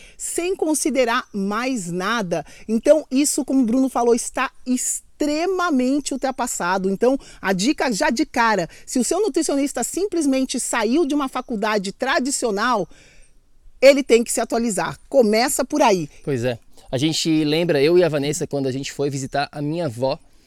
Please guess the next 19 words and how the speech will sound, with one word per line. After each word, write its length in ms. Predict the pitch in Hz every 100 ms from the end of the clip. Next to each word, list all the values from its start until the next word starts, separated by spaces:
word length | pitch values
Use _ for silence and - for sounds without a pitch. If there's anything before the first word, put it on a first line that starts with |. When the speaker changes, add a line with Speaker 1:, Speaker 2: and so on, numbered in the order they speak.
| _ -
Speaker 2:
é, 260 | 123 120
cerca 360 | 113 175 - 220
de 100 | 151
uns 160 | 135 -
seis 640 | - 123 147 123 - -
meses 260 | 123 131 120
atrás, 440 | 110 117 123 104
não 140 | 104 113
lembro 180 | 123 120
Speaker 1:
Uhum. 80 |
Speaker 2:
exatamente 340 | 117 107 120 127
a 40 |
data, 320 | 113 139 - - - -
mas 240 | - 135 139
a 60 |
gente 160 | 135 147
chegou 200 | 151 135
lá 160 | 131 143
pra 380 | 143 123 120